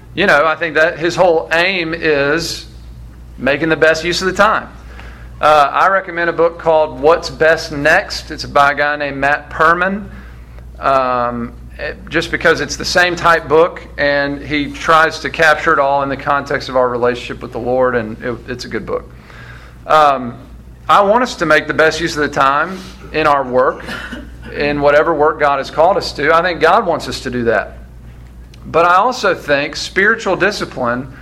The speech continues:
undergirds all of that. Um, if we grow lazy in our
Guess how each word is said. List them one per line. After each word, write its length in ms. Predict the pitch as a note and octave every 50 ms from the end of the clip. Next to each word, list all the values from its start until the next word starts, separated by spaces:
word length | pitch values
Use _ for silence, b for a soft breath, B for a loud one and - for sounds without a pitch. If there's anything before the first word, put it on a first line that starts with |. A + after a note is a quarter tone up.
| B B B B B
undergirds 1000 | F3 F3+ G3 G3+ G3 F#3+ F3+ - E3 F#3 F3+ E3 C#3 C3 C3+ C#3 C3+ - - - -
all 260 | E3+ F3+ F#3+ G3 F3
of 140 | D3+ B2 A2
that. 260 | A2 G2+ F#2 - - - - - B B B B B B B B B B B B B -
Um, 420 | - D3+ D3+ C#3+ C#3 C#3 C#3 - D#3+
if 100 | D3+ -
we 120 | F3+ F#3+
grow 240 | - E3+ F#3 F3+ E3
lazy 480 | D#3 E3+ F3+ G3 G#3+ F#3+ G3 G#3+ G#3
in 100 | F#3+ F3
our 380 | F3 E3+ E3 D#3+ D#3 - - -